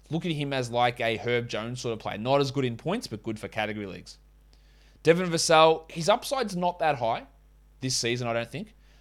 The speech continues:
But I think he can chug along at between eighty and ninety-five, which is fine. Like, when I say someone's got n-, low upside, if they're, like, a hundred and thirtieth player on, on a regular basis and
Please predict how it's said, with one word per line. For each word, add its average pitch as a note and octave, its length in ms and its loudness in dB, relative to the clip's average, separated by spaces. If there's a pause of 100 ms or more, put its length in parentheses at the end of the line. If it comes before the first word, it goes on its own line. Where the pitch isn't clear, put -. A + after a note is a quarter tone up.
But C#3+ 100 6
I D#3 40 6
think B3+ 160 -2
he A3 80 -4
can C#3 140 -4
chug C3+ 260 2
along B2+ 280 2
at A2 160 -8
between B2+ 300 -6
eighty B2 280 2
and A2 100 -4
ninety-five, A2 680 -6 (200)
which G3+ 140 -8
is G#3 120 -4
fine. G3+ 260 4
Like, A#2+ 200 -2 (360)
when G#3+ 120 2
I A#3 40 4
say F3+ 400 2 (180)
someone's D3+ 300 -4
got C3+ 120 0
n-, C3+ 220 -10
low C3 180 2
upside, A#2+ 380 -2
if A#2 80 -10
they're, C#3 100 -2
like, C#3+ 200 -2
a D3 60 2
hundred G3 200 -2
and D#3+ 120 -6
thirtieth C#3 600 -2
player B2 320 0 (100)
on, A#2+ 260 -4
on A#2+ 200 -6
a A2+ 40 -2
regular A#2 380 0
basis A2+ 440 -4
and G#2+ 200 -8